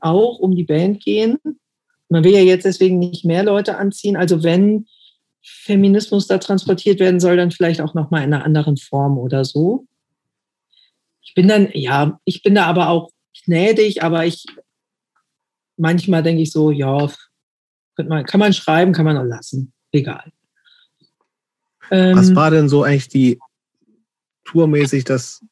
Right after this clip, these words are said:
Speaker 2: Ätzendste, was du erlebt hast, wo du gesagt hast, boah, also, weil klischeemäßig, also wir bewegen uns ja hier alle erstmal so in, in, in unseren Diskursen so, die zwar irgendwie ja schon irgendwie subkulturell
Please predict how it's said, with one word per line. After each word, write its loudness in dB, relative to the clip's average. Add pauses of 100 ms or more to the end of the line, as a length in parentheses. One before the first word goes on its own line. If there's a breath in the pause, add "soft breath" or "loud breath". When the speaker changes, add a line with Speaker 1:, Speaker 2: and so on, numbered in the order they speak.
(160)
Speaker 2:
Ätzendste, -4 (520)
was -6
du -2
erlebt -2
hast, -6
wo -4
du -2
gesagt -6
hast, -6
boah, -4 (100)
also, -4 (380 loud breath)
weil 2
klischeemäßig, 2
also 0
wir 0
bewegen 2
uns 0
ja -2
hier 2
alle 2
erstmal 0
so 2
in, 2
in, 0
in -2
unseren 0
Diskursen 0
so, 2
die 2
zwar -4
irgendwie -2
ja -2
schon -4 (540 loud breath)
irgendwie 0 (260)
subkulturell 0